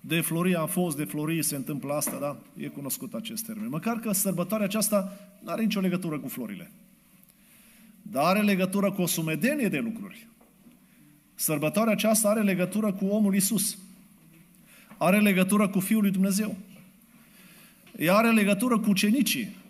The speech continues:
cu noroadele, cu copiii, cu templu, cu bolnavii. Ea are legătură cu măgărușul și are legătură cu hainele aruncate în drum. Sunt o mulțime de aspecte pe care le prinde sărbătoarea aceasta, așa că,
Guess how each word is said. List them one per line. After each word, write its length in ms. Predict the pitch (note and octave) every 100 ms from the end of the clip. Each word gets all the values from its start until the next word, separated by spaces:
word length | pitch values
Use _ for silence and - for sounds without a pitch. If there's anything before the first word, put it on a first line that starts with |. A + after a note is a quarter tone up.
| -
cu 80 | F#3
noroadele, 540 | F3 G3+ C#4 F#3 D3+
cu 100 | E3
copiii, 600 | D#3+ F#3 F#3 B3 G3 A#2+
cu 140 | -
templu, 520 | F#3 A#3+ C#4 F#3 C3+ G2 - - - _ _ _
cu 100 | F3+
bolnavii. 720 | F3 G3+ A#3 C#4+ F3 B2 - - - - - - - _ - -
Ea 180 | D#3+
are 140 | G#3+ A3
legătură 560 | G#3+ G3 G3+ A3+ G#3
cu 120 | G3 G3
măgărușul 720 | F#3 G3 F#3 A3+ C#4+ G3 C3+ - - - - - - _ _
și 160 | -
are 140 | F3 F3+
legătură 440 | E3+ D#3+ F3 F3
cu 140 | D#3+
hainele 320 | D3+ F#3+ F3 D#3+
aruncate 340 | D3+ E3+ D#3+
în 60 | C#3+
drum. 200 | C3+ G#2+ - _ - _ _ - - - - -
Sunt 280 | - - F#3
o 80 | F#3+
mulțime 380 | F#3+ F#3+ C#4 B3+
de 120 | G3
aspecte 640 | F#3 F#3 - G#3+ F#3+ F3
pe 140 | E3+ E3
care 240 | E3+ D#3+
le 80 | D#3
prinde 260 | G3 F3+
sărbătoarea 520 | D#3 D#3 C#3+ C#3+ D#3+ C#3+
aceasta, 400 | F#3+ F#3 F#3 F3+ - - - -
așa 220 | F#3+ A#3
că, 260 | A3+ A#3